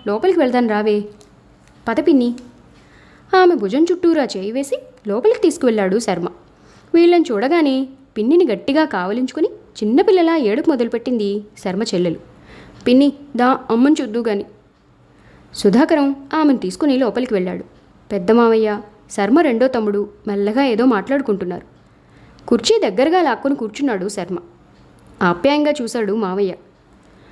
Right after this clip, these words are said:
"మూడు గంటలకు మొదలు పెడదాం అంటున్నాడు. బయటికి వెళ్ళాడు బాబాయ్,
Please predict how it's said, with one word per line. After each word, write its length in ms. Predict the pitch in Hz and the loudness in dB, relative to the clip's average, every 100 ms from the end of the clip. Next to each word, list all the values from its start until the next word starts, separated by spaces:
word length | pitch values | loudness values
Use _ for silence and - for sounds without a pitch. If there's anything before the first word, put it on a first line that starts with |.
| - _ - - | -20 _ -6 2
"మూడు 220 | 247 233 | 4 4
గంటలకు 340 | 202 202 339 | 2 0 2
మొదలు 260 | 330 226 277 | 2 0 -2
పెడదాం 280 | 285 226 254 | -2 0 -2
అంటున్నాడు. 420 | 247 214 208 180 - _ _ - | -2 -4 -6 -6 -12 _ _ -10
బయటికి 300 | 202 202 330 | -4 -2 2
వెళ్ళాడు 260 | 277 247 208 | 2 2 0
బాబాయ్, 320 | 196 196 | 0 0